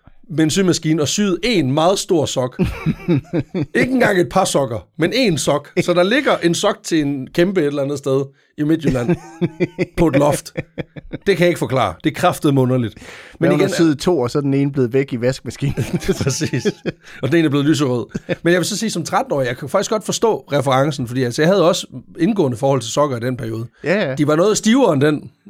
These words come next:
Speaker 1: hun havde på, vil jeg sige. Men, men, så jeg kan hundrede procent, jeg kan godt relatere. Nå, men, øh, fastelavn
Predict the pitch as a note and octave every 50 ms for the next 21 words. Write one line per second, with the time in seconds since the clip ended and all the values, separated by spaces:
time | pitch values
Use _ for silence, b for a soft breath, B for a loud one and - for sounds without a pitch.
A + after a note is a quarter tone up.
0 | - C3+ D3+ F3 E3+ C3+ A#2+ A2+ B2+ B2 - A2 A#2 A#2+ A#2 A2 B2 B2 A#2 -
1 | - B2+ B2 A#2+ A2+ A2 - - C3 C3 B2+ B2 - E3 C#3+ C#3 C3 D3+ D3 C#3+
2 | D#3 A3 A#3+ G#3+ E3 - - C#3+ C3+ C3 B2 D3 F3 F3+ - - b b b b
3 | - C3 C3+ B2 C3 - - F#3+ D#3+ - - B B B B B B B B B
4 | B B B B B B _ - - C3+ C3+ - - E3+ F3+ F#3 F#3 E3+ - -
5 | E2+ - - F3+ G#3 G3 - A#3+ A#3+ B3 A3 D#3+ B2+ B2